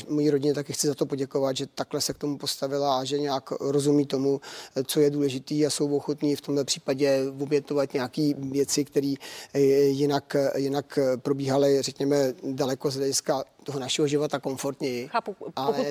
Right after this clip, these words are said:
Speaker 2: promiňte, pokud si dovolím být osobní, jak vaše paní, eh, vnímala na Tchajwanu ty, ty,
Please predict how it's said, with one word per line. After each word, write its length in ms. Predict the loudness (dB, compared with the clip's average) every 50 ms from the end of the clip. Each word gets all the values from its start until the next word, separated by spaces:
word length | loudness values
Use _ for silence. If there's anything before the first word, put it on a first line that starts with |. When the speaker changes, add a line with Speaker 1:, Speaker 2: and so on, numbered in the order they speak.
| -2 0
Speaker 2:
promiňte, 260 | 0 0 0 0 -4
pokud 280 | -6 -6 -6 -8 -6 -4
si 100 | -4 -4
dovolím 420 | -4 -2 0 0 2 2 2 2
být 100 | 2 0
osobní, 280 | 0 -2 0 0 2 2
jak 120 | 0 0
vaše 160 | -2 -4 -4
paní, 300 | -4 -6 -4 -4 -6 -6 -4
eh, 40 | -2 0 2 2 2 0 0 -4 -6 -6
vnímala 520 | -4 -2 0 2 2 2 2 0 0 -2 -4
na 80 | -6
Tchajwanu 480 | -8 -8 -8 -6 -4 -4 -2 -2 -2 -2
ty, 240 | 0 0 0 0 0
ty, 400 | 0 0 2 2 2 0 -2 -4